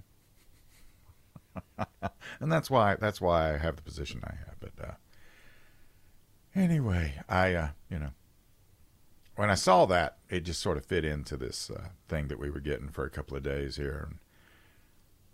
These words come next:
that's and I, I, I even think that in, when you're taking the concealed carry permit class, if memory serves, you need to be very pragmatic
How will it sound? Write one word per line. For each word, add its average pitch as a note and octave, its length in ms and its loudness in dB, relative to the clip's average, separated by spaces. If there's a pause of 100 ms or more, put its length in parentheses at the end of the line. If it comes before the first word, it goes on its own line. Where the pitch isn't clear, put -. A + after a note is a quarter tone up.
(560)
that's D#3 640 8 (800)
and B2+ 160 4
I, C#3 160 6
I, D3+ 220 6
I E3+ 220 6
even G3+ 180 2
think F3 300 0
that B2+ 120 2
in, B2 180 2
when A#2 180 0
you're G2+ 80 -2
taking A2+ 320 2
the F2 160 2
concealed F2 420 0
carry F2+ 180 4
permit G#2 320 2
class, C#2 340 -2
if - 120 -6
memory F#2 320 0
serves, G#1 520 -6 (1080)
you G2+ 160 0
need D3 240 4
to B2+ 60 -4
be A#2 160 2
very A#2+ 640 2 (2000)
pragmatic G2 1000 2